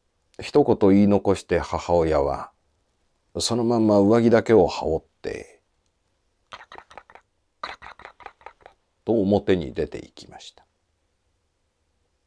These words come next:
人生で初めて交通事故を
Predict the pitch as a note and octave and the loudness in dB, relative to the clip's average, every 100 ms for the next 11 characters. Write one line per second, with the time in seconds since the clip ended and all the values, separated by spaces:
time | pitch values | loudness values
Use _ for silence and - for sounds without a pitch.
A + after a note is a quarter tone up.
0 | _ _ _ _ _ _ _ _ _ _ | _ _ _ _ _ _ _ _ _ _
1 | _ - D#2 F#2 G2 - D2+ C#2 C2+ - | _ -14 -6 -4 -4 -4 -6 -6 -8 -10
2 | F2 - - - - - _ _ _ _ | -8 -8 -8 -10 -12 -12 _ _ _ _
3 | _ _ _ _ _ _ _ _ _ _ | _ _ _ _ _ _ _ _ _ _
4 | _ - F#2 F#2 F#2 - F#2 E2+ C#2+ D#2+ | _ -8 0 0 0 -2 0 0 -4 -8
5 | - - - - | -8 -8 -10 -14